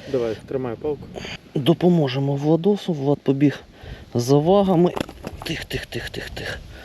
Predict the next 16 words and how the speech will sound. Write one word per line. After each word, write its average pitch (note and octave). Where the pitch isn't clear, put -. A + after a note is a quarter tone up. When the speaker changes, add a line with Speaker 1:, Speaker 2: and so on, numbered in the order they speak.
Speaker 2:
Тому D3
я F3+
і D#3+
казав D#3+
відкрити D3
скобу. A#2+
<laughs> -
Да. D3+
Це -
бонус. B2
Давай. A2
Опа! -
Це -
бонус E3
всім F#3
бонусам. D#3